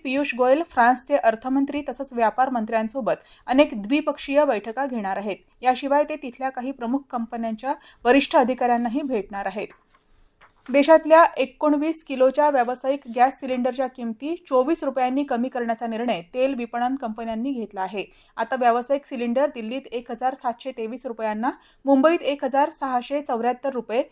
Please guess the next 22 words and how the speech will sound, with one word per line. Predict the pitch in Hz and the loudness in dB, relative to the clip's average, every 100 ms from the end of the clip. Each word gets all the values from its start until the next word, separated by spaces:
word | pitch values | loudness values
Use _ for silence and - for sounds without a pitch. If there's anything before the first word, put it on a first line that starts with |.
| _ - | _ 4
कोलकाता | 269 269 285 285 302 | 6 6 2 4 2
एक | - 269 | 2 -4
हजार | 254 254 262 | 0 2 2
आठशे | 233 226 - 269 277 _ | 2 -2 -4 -6 -6 _
सव्वीस, | - 254 214 220 349 - _ _ | -6 -4 -4 -4 -8 -10 _ _
चेन्नईत | - 285 285 330 - | 0 4 6 4 0
एक | 277 285 | -4 -2
हजार | 262 269 285 | 2 4 4
आठशे | 240 233 - | 0 -2 -4
एक्क्याऐंशी, | 226 - 240 233 277 349 - _ | -6 -6 -8 -6 -8 -10 -12 _
बंगळुरूत | 240 262 285 302 330 | 0 4 4 4 -2
एक | 247 262 247 | -4 -4 0
हजार | 254 277 | 2 2
सातशे | 302 233 226 269 | 2 -4 -4 -8
शहाण्णव, | 262 247 220 214 277 294 _ _ 254 | -8 -6 -4 -2 -4 -4 _ _ -2
नोएडा | 262 285 311 330 | 4 6 6 4
एक | - 277 262 | 2 -4 -2
हजार | 254 285 | 0 0
सातशे | 285 233 - 240 | 0 -6 -4 -6
तेवीस | 240 254 202 - | -6 -6 -8 -8
आणि | 233 | -8
चंदीगडमध्ये | 254 233 226 233 226 226 226 302 | -6 -4 -4 -6 -6 -4 -2 -4